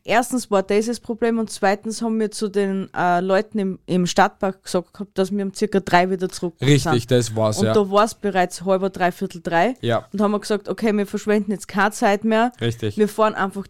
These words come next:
Speaker 1: direkt zurück, weil wir wissen, dass dort noch Leute sind oder
Speaker 2: Ja.
Speaker 1: mehrere Leute sind.“
Speaker 2: Ja.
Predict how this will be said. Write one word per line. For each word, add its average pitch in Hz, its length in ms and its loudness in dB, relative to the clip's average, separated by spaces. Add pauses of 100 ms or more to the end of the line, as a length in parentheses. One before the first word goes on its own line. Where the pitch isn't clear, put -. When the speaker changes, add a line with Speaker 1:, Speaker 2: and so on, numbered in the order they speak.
Speaker 1:
direkt 240 420 -2
zurück, 254 360 -4
weil 202 180 2
wir 202 140 2
wissen, 226 360 -2
dass 233 160 -4
dort 240 240 -2
noch 226 280 2
Leute 214 320 0
sind 254 140 0
oder 220 160 2
Speaker 2:
Ja. 226 40 8
Speaker 1:
mehrere 208 480 2
Leute 208 260 0
sind.“ 254 280 0
Speaker 2:
Ja. - 180 0